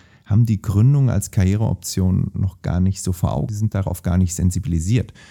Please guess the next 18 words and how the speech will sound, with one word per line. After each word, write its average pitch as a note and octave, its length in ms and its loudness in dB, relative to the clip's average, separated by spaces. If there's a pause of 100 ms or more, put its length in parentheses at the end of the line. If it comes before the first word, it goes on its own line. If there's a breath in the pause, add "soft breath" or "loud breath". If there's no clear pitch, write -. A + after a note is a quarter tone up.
(140 loud breath)
In F#2+ 60 0
den F2+ 120 4
Wirtschaftswissenschaften G2+ 840 0
ist - 140 -4
das F2+ 100 -4
vielleicht - 340 -6
ein F2 40 -6
bisschen D#2+ 280 -2
was F2 140 -4
anderes. F3 560 0
Da G2 100 -2
kommt G2+ 280 -2
das F2+ 120 0
schon, E2+ 300 0
äh, - 40 -4
aus - 400 -6
dem E2 100 0
Fach - 340 -4